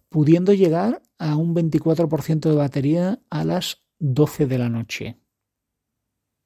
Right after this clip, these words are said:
O sea que le estoy dando, eh, bastante tralla. Por supuesto, llamadas y lo que más, videollamadas, sea de Telegram,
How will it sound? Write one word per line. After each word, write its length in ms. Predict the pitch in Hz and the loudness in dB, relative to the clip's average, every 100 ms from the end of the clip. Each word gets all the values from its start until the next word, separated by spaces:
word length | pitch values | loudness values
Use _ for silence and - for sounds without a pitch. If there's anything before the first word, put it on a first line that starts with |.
| _ | _
O 40 | - | -12
sea 240 | - 127 | -6 -6
que 280 | - - - - | -6 -12 -14 -14
le 120 | 123 | -12
estoy 360 | - - 139 135 | -10 -2 0 0
dando, 720 | 135 135 131 127 120 120 - _ - - - _ _ _ _ _ - | 0 -2 -2 -2 -4 -6 -12 _ -20 -20 -20 _ _ _ _ _ -4
eh, 100 | 135 | 0
bastante 440 | 135 - 147 143 | 0 2 0 0
tralla. 420 | 139 127 127 120 - - _ _ | 0 -2 -2 -6 -12 -20 _ _
Por 140 | - 143 | -6 -2
supuesto, 600 | 139 147 156 135 123 131 _ | 2 2 0 -4 -10 -14 _
llamadas 840 | - 131 123 143 170 196 254 254 - _ | -8 -4 -2 0 0 2 0 -2 -8 _
y 220 | 170 147 | 2 4
lo 140 | 135 135 | 4 0
que 140 | 139 | 0
más, 340 | 143 165 - - - | 0 0 -2 -10 -6
videollamadas, 1300 | 139 127 147 143 131 135 123 127 143 151 123 117 - _ _ | -2 2 4 4 4 2 0 -2 -2 -2 -4 -8 -12 _ _
sea 280 | - 147 135 | -8 -4 0
de 140 | 135 | -2
Telegram, 600 | - 175 185 208 240 262 | 0 0 2 4 4 2